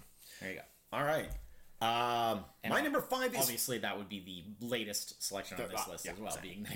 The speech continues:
Speaker 1: ninety-four.
Speaker 2: Ninety-four.
Speaker 1: <laughs>
Speaker 2: Um, my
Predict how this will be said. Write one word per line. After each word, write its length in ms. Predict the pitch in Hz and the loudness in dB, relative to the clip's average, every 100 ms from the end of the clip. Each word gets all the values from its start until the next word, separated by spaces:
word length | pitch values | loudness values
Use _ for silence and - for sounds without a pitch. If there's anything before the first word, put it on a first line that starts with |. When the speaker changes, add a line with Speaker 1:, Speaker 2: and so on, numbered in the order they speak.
| 110 | -4
Speaker 1:
ninety-four. 400 | 104 101 107 - - 170 | -2 0 0 0 0 0
Speaker 2:
Ninety-four. 540 | 151 - - - 143 | -2 0 0 2 4
Speaker 1:
<laughs> 0 | |
Speaker 2:
Um, 500 | 135 127 127 120 113 104 | 6 6 6 4 0 -4
my 840 | 110 123 196 214 214 208 202 202 | 0 2 2 2 0 0 -2 -4